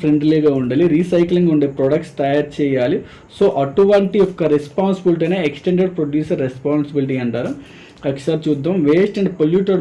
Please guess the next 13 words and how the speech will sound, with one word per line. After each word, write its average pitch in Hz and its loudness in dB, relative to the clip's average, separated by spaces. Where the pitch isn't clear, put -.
management 151 0
concept 139 -2
that 139 -2
encourages 185 0
companies 170 -2
to 160 -2
design 151 0
more 185 2
sustainable 196 2
and 175 -2
recyclable 185 2
products 160 -2
in 190 0